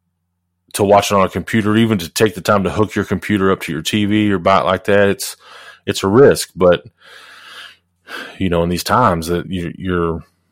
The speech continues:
relegated to what's available. And so, yeah, I hope it succeeds, but it's just, I don't know, man, it's just weird times, just weird times overall.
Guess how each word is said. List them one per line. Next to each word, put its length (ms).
relegated 720
to 140
what's 320
available. 580
And 200
so, 420
yeah, 260
I 60
hope 240
it 80
succeeds, 540
but 280
it's 200
just, 480
I 120
don't 100
know, 60
man, 120
it's 120
just 160
weird 200
times, 480
just 180
weird 200
times 360
overall. 600